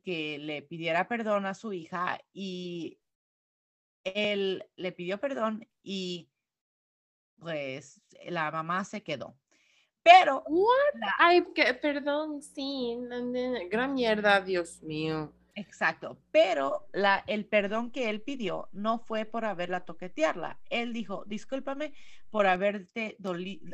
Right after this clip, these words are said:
Speaker 1: has hecho que te dolieran tus sentimientos."
Speaker 2: Oye, tú, o sea que ni por lo que hizo,
Speaker 1: No.
Speaker 2: ni que por los sentimientos. Cabrón, los sentimientos están adoloridos por tu culpa, pendejo.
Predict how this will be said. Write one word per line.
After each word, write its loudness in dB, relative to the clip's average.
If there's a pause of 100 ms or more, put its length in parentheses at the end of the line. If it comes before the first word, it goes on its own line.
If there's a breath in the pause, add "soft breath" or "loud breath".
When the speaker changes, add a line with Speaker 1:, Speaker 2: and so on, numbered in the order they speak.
Speaker 1:
has -4 (140)
hecho -4
que -14
te -6
dolieran -2
tus -12
sentimientos." -14 (640)
Speaker 2:
Oye, -2
tú, -4
o -2
sea 4
que 6
ni 6
por 4
lo 4
que 0
hizo, 0 (300 soft breath)
Speaker 1:
No. -8
Speaker 2:
ni -2
que -2
por 0
los 2
sentimientos. -8
Cabrón, 6
los 2
sentimientos -2
están 2
adoloridos 4
por -10
tu -10
culpa, -8
pendejo. -2